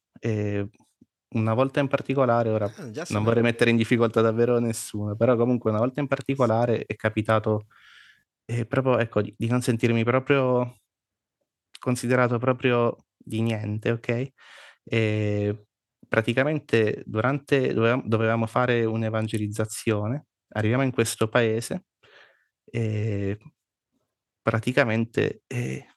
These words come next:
Speaker 1: arriviamo, iniziamo a cercare questo posto dove, dove si doveva montare tutto qui, tutto quanto.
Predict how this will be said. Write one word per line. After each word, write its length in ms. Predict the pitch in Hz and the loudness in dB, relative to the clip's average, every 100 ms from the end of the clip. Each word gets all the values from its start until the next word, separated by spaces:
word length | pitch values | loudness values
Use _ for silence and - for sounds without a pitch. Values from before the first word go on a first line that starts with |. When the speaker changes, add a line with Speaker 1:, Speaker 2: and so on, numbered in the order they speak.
| _ - | _ -8
Speaker 1:
arriviamo, 480 | 117 120 135 135 110 | -4 -2 0 0 0
iniziamo 340 | 107 104 123 | 0 0 0
a 40 | 120 | 2
cercare 560 | 127 117 - 120 117 | 0 0 2 2 2
questo 380 | 113 110 - 110 | 0 -4 -2 -2
posto 480 | 117 110 - - 113 | 2 0 -2 -4 0
dove, 220 | 110 107 | 2 2
dove 180 | 107 107 | 0 -2
si 100 | 107 | 0
doveva 240 | 110 107 | 2 2
montare 460 | 107 107 107 110 107 | 0 -2 -2 -2 -4
tutto 280 | - - 113 | -6 -6 -2
qui, 240 | 113 113 - | 0 -2 -8
tutto 300 | 117 - 107 | -8 -4 0
quanto. 520 | 110 113 117 131 | 0 0 0 -4